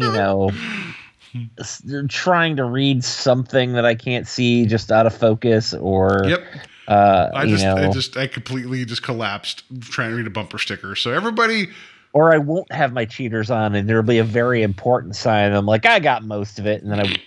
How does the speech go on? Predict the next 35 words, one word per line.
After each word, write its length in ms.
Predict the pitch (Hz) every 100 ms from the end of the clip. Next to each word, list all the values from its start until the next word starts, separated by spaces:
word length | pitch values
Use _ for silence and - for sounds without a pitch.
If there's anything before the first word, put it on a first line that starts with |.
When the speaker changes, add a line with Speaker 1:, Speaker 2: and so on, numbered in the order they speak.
| -
Speaker 1:
walk 260 | 95 95
into, 320 | 110 98 98 92
like, 280 | 95 87
a, 40 | 107
just 220 | 92 95
an 80 | 107
open 280 | 110 98 101
elevator. 440 | 92 95 87 85 -
Speaker 2:
Yeah, 100 | 127
I'm, 160 | 156 165
I'll 140 | 147 165
be 120 | 180
like, 120 | 160 160
"Well, 140 | 214
who 200 | 165 294
put 280 | 320 349 349
the 80 | 185
bump 360 | 151 127 120
in 120 | 135 107
the 80 |
bump, 260 | 101 110 101
she 160 | - 120
bump, 240 | 110 101
she 140 | -
bump," 240 | 104 98 87
and 80 | 98
I'll 80 |
just 160 | 92 -
fall 220 | - 95
down. 340 | 95 87 87 - -
It's 120 | 120
fine, 300 | - 95 82 -
you 100 | 113
know, 140 | 104 92
whatever. 460 | 98 101 92 90